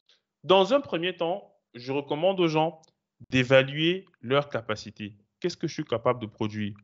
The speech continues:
En gros, qu'est-ce que je sais faire ? Est-ce que je sais écrire une lettre de motivation et un C V ?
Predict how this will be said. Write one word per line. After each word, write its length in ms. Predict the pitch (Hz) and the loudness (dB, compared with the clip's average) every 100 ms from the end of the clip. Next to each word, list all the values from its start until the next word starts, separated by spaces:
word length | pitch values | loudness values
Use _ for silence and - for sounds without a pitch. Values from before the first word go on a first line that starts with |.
| _ - | _ -4
En 100 | 117 | -2
gros, 180 | 120 | -2
qu'est-ce 200 | 151 156 | -2 -6
que 100 | - | -6
je 120 | 135 104 | -8 -8
sais 160 | 107 | -12
faire ? 200 | - 95 - _ _ _ _ _ - - _ - | -10 -12 -12 _ _ _ _ _ -20 -20 _ -2
Est-ce 200 | 117 - | 0 2
que 100 | 147 | 4
je 120 | 131 | 4
sais 220 | 117 139 | 4 4
écrire 460 | 117 - 135 123 110 - | 4 2 4 4 2 -2
une 100 | 120 | 2
lettre 140 | 123 113 | 2 4
de 40 | |
motivation 520 | 107 104 104 101 120 | 0 0 0 0 0
et 40 | 107 | 0
un 60 | |
C 160 | 110 117 | 2 2
V ? 280 | 120 220 | 2 0